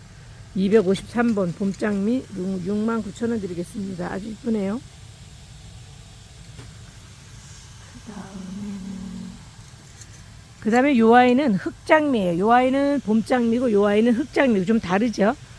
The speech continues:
네, 요거 뿌리가 다 내렸습니다. 요 흑장미 요거 이만 원 드리겠습니다. 흑장미금 이만 원 드리겠습니다.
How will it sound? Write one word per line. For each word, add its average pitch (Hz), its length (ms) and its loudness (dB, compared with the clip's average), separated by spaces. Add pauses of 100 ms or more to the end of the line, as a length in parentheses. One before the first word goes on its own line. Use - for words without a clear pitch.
(280)
네, 196 120 -4
요거 165 120 -2
뿌리가 254 280 0
다 202 140 0
내렸습니다. 170 1080 -2
요 151 100 -6
흑장미 208 680 -4
요거 170 180 -6
이만 214 420 -2
원 226 120 0
드리겠습니다. 160 640 -8 (120)
흑장미금 202 640 -6
이만 196 260 -4
원 233 120 -2
드리겠습니다. 165 720 -6